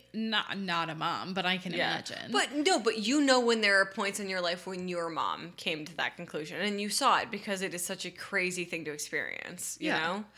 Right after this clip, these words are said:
Speaker 1: Well, it, I mean, it's like when, if you are a mom of a daughter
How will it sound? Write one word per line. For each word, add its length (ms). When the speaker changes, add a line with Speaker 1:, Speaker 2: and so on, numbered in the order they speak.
Speaker 1:
Well, 260
it, 140
I 20
mean, 220
it's 180
like 240
when, 420
if 240
you 540
are 460
a 120
mom 500
of 220
a 100
daughter 580